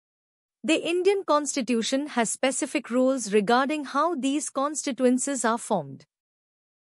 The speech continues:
Two key provisions are laid out in Article eighty-one of the Constitution. First, each state is given a certain number of seats in the Lok Sabha based on its population.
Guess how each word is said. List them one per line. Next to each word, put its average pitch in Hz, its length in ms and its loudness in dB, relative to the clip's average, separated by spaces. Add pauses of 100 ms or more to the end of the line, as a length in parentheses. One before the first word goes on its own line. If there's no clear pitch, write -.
(160)
Two 403 220 6
key 392 120 4
provisions 277 680 0
are 202 100 4
laid 233 300 4
out 208 400 2
in 226 180 0
Article 262 520 -2
eighty-one 269 580 2
of 285 100 -4
the 285 80 0
Constitution. 175 960 -2 (960)
First, - 540 0 (260)
each 392 220 4
state 311 400 0
is 226 160 -2
given 247 280 2
a 208 80 2
certain 269 480 0
number 254 320 2
of 262 140 0
seats - 500 -2
in 202 120 2
the 190 80 2
Lok 214 300 2
Sabha 214 440 0
based 240 400 0
on 226 160 2
its 247 200 -2
population. 170 840 -2